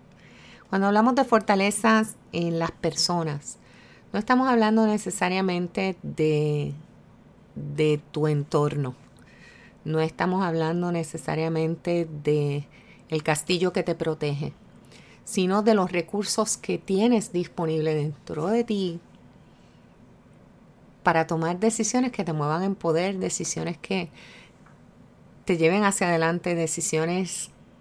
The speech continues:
que te planteen un sinnúmero de oportunidades para las cuales estás equipado y equipada. Cuando hablamos de fortaleza,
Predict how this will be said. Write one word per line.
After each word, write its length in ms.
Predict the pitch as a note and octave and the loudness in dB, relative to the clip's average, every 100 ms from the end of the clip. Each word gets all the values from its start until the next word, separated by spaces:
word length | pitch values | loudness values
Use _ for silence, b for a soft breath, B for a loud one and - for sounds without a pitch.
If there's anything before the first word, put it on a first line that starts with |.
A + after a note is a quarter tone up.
| - - | -20 -6
que 160 | - | -2
te 120 | D#3+ D#3+ | 0 0
planteen 520 | D#3+ D3+ D#3 F#3 G#3 | 0 -2 -2 0 0
un 140 | F3+ | 0
sinnúmero 500 | - F3+ F3+ F#3+ F#3+ | 0 -2 0 0 0
de 60 | F#3 | 0
oportunidades 680 | F3 F3+ F3+ F3+ F#3 G#3+ | -2 -4 -4 -4 0 -2
para 260 | G#3 E3+ D#3+ | -2 -4 -4
las 100 | D3+ | -6
cuales 340 | - C#3+ D#3 | -4 -4 -2
estás 260 | D#3+ D#3+ C#3+ | -6 -4 -4
equipado 460 | F#3+ G3 - G3 A3 | -4 -4 -2 0 0
y 80 | |
equipada. 500 | D#3 C#3+ C#3+ C3+ B2+ - - - - - - - - - - - - B B B B B B B - - | -2 -6 -2 -2 -2 -8 -20 -20 -20 -20 -20 -20 -20 -20 -20 -20 -20 B B B B B B B -8 0
Cuando 220 | G3+ G3 | 2 4
hablamos 300 | G3+ A3 C4 | 4 4 4
de 100 | C#4 | 2
fortaleza, 800 | C#4 B3+ B3+ B3+ B3+ - G3+ G3 | 4 4 4 4 2 2 0 0